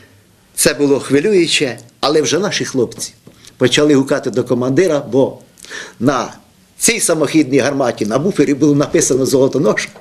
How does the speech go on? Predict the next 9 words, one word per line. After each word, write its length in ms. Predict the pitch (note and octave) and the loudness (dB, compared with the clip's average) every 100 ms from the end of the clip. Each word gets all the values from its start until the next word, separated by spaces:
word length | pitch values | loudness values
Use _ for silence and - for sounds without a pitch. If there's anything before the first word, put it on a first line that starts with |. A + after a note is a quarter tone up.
| - - - | -18 -18 -6
а 80 | A#2 | -2
ми 120 | D3 | 0
ж 60 | |
все-таки 440 | - C3 - - A#2+ | 2 0 0 -4 -6
черкаські 680 | - C#3+ - E3+ - - - | -4 -4 -6 -6 -4 -6 -6
козаки. 600 | C#3+ C3+ C#3+ - A#2 C3 - - - - - | -4 -2 -2 -2 -4 -4 -10 -20 -18 -20 -2
І 80 | D#3 | 2
ми 140 | E3+ | 2
підбігли, 840 | C#3 - C#3+ C3 D3 B3 D3+ D3 | 0 0 0 0 0 2 2 2